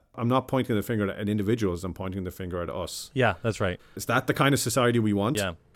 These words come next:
Speaker 1: Maybe we shouldn't be congratulating ourselves so much if it's,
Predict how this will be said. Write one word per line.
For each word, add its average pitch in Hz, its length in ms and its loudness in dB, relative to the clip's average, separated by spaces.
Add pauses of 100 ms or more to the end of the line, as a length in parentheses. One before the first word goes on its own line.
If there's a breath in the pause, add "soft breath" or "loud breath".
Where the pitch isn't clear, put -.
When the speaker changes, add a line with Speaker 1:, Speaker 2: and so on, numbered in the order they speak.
(320)
Speaker 1:
Maybe 110 280 2
we 101 100 4
shouldn't 101 200 0
be 95 60 -4
congratulating 87 680 -2
ourselves 85 340 -6
so 95 100 -8
much 87 380 -8
if - 180 -10
it's, - 320 -10